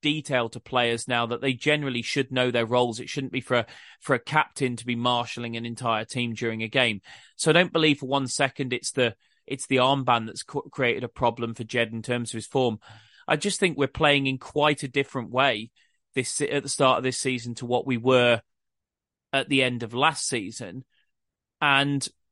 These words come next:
I think it doesn't really suit Jed, but for that very reason, Pete, I think he needs to come out the side and Sarmiento needs to come in. What do you think?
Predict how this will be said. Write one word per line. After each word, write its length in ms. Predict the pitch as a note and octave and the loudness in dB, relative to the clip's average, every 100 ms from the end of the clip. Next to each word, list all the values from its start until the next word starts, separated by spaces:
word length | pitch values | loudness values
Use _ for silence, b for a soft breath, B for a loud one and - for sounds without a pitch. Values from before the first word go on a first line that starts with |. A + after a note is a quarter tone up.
| _ _ - | _ _ -4
I 120 | C#3 | -4
think 480 | - D3+ - - - - | -2 -4 -4 -14 -12 -4
it 120 | C#3+ | 0
doesn't 280 | D#3 D#3+ D#3 | 0 -2 -2
really 220 | E3 F3 | -2 -2
suit 400 | - - G3 - | -2 2 2 2
Jed, 380 | - B2 A#2 - _ - | 2 2 2 -2 _ 2
but 200 | C#3+ - | 2 2
for 120 | - | 0
that 240 | D3 D3+ C#3 | 2 2 2
very 220 | C#3+ C3+ | 2 2
reason, 420 | C#3 C#3+ C3 A#2 | 2 0 -2 -8
Pete, 280 | - B2+ - | -6 -8 -6
I 40 | |
think 220 | B2+ B2+ | -8 -8
he 60 | B2+ | -4
needs 200 | B2 B2 | -6 -6
to 80 | - | -8
come 160 | C3+ | 0
out 140 | B2 - | 0 0
the 60 | |
side 340 | B2+ B2+ A#2+ A#2+ | -2 2 2 2
and 120 | A#2 | -4
Sarmiento 640 | - A#2+ A#2+ A#2+ A#2+ B2 | 0 0 0 -4 -4 -4
needs 280 | A#2 A#2 - | -4 -6 -8
to 60 | - | -8
come 200 | B2+ B2+ | 0 2
in. 220 | A#2 G#2 _ - | 2 -2 _ 0
What 160 | A#2+ - | 0 2
do 100 | B2+ | 2
you 80 | |
think? 300 | A#2+ A2+ - | 2 -2 -4